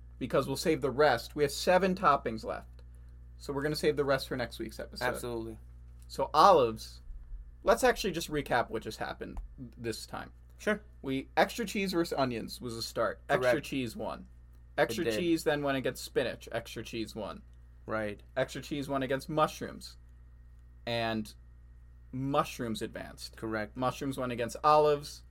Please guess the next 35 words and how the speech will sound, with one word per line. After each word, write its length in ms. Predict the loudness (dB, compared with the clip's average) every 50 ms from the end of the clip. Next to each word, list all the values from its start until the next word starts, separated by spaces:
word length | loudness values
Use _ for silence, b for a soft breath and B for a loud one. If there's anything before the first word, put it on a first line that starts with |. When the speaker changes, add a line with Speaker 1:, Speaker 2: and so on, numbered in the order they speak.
| -20 -20 -20 -20 -8 0 2
Speaker 1:
Olives 340 | 4 6 6 4 2 0 -2
advanced. 460 | -2 -2 -2 -2 -2 -4 -6 -8 -4 0
Olives 320 | 2 4 4 2 2 -2
went 140 | -4 -6 -4
against 260 | -6 -6 -8 -8 -8
chicken. 400 | -8 -8 -6 -6 -6 -6 -8 -8 -10 -10 -8
Olives 320 | -6 -6 -6 -6 -8 -10
advanced. 200 | -8 -6 -4 -4 -4
Speaker 2:
Olives 160 | -4 -6 -8
advanced. 260 | -10 -10 -8 -4 -2
Speaker 1:
And 100 | -2 0
keep 160 | 0 0 0
in 80 | 2 4
mind, 220 | 4 4 4 4
a 20 | 6
lot 160 | 6 6 6
of 60 | 6
this 140 | 2 -2 -8
was 100 | -10 -4
tiebreakers. 640 | -2 0 2 2 2 2 0 -2 -2 -4 -6 -6
We 100 | -6 -4
disagreed. 400 | -2 0 0 0 0 0 0 2
Speaker 2:
Exactly. 520 | 2 4 4 2 0 -2 -4 -4 -6 -8 -10 -12
Speaker 1:
Yeah. 80 | -12
Speaker 2:
Exactly. 560 | -12 -10 -8 -8 -8 -8 -10 -12 -14 -14 -14 -14 -16 -18 -20 -20 -4 0
Speaker 1:
All 80 | 2 2
right. 180 | 2 2 -2 -8 -18 -20 -20 -18 -18 -18 -18 -18 -18 -12
So 240 | -2 2 4 4 6
this 240 | 6 4 4 4 2
is 120 | 2 4
the 120 | 6 6
last 320 | 8 8 8 6 4 2 0
one 180 | -2 0 0
we're 100 | 0 -2
doing. 320 | 0 0 -2 -2 -2 -4